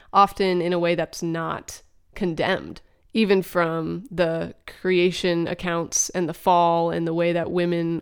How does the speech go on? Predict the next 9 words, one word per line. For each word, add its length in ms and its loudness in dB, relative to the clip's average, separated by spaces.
are, 500 -4
um, 380 -12
essentially 420 2
blamed 680 2
for 600 -6
sin 540 4
in 120 0
the 80 0
world. 520 0